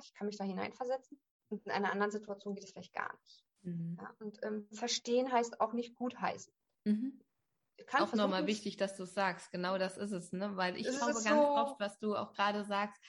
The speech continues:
Speaker 2: wenn ich mein, ähm, Gegenüber, nehmen wir, bleiben wir beim Beispiel von einem Menschen, der mobbt. Es geht ja darum, wenn ich es, ich glaube, erst wenn ich es verstehe, was dahinter stecken könnte,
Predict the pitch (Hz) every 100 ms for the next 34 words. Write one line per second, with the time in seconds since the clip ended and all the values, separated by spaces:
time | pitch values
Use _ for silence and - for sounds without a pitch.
0 | - - _ - 208 202 202 - - -
1 | 190 185 180 180 180 180 - 185 180 180
2 | 185 180 - 233 196 175 - - - 196
3 | 214 262 240 226 226 208 214 220 220 208
4 | 202 190 196 208 - 202 196 202 - -
5 | _ - 196 190 190 190 185 190 208 -
6 | 196 180 175 180 247 - - - - -
7 | _ - 185 - 220 220 202 190 202 208
8 | 202 196 208 208 202 - _ _ 196 202
9 | 233 254 196 190 175 - - 233 233 208
10 | 214 208 196 - - 180 - 254 302 226
11 | 175 - _ _ _ _ _ - 202 208
12 | - 202 247 233 214 202 196 180 180 269
13 | 349 330 185 -